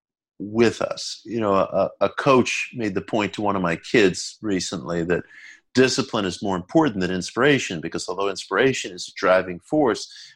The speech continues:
it, it, what comes from discipline will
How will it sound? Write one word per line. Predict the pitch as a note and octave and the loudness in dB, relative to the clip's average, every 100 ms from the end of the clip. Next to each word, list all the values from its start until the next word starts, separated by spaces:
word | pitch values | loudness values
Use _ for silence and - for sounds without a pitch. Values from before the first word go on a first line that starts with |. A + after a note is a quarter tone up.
| _ _ _ - | _ _ _ 0
it, | B2+ - | 0 2
it, | A2+ G#2 | -4 0
what | A2+ A2+ | 0 0
comes | - D#3+ C#3+ | 2 2 2
from | - A2 | 0 0
discipline | A#2+ - G#2 - F#2+ | 0 0 -6 -4 -2
will | F2+ - | 0 -2